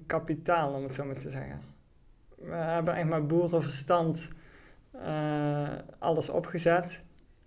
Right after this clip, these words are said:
En, eh, het geld wat we verdienden weer terug geïnvesteerd in het bedrijf.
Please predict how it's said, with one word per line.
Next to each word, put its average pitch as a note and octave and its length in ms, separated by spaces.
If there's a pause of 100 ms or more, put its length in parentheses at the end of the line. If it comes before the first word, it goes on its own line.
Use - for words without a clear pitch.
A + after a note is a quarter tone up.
(140)
En, D#3 180
eh, - 460
het - 160
geld E3 300
wat E3 160
we D#3+ 80
verdienden D3 800
weer D3 200
terug E3 260
geïnvesteerd D#3+ 600
in E3 100
het D3 100
bedrijf. D#3 600